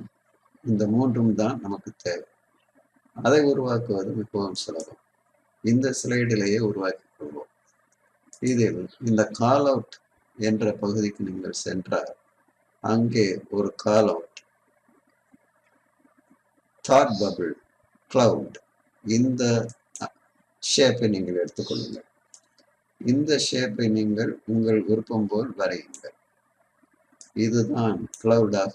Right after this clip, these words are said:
அமையப் போகிறது. இதில் இதை நன்றாக எடுத்துவிட்டால் இவைகள் சிறிய சிறிய மேகக்கூட்டமாக மாறிவிடும். இனி இதனை டூப்ளிகேட் செய்து அதனுடைய வடிவத்தை சிறிதளவு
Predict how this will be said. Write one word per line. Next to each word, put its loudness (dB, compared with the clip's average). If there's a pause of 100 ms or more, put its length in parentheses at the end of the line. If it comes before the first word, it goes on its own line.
அமையப் -6
போகிறது. -10 (540)
இதில் 2 (640)
இதை 2 (100)
நன்றாக -2
எடுத்துவிட்டால் -4 (260)
இவைகள் -2 (140)
சிறிய -2 (140)
சிறிய -2 (720)
மேகக்கூட்டமாக -2
மாறிவிடும். -4 (640)
இனி 2 (240)
இதனை 2 (120)
டூப்ளிகேட் -2 (100)
செய்து -2 (880)
அதனுடைய 0
வடிவத்தை -2 (760)
சிறிதளவு 0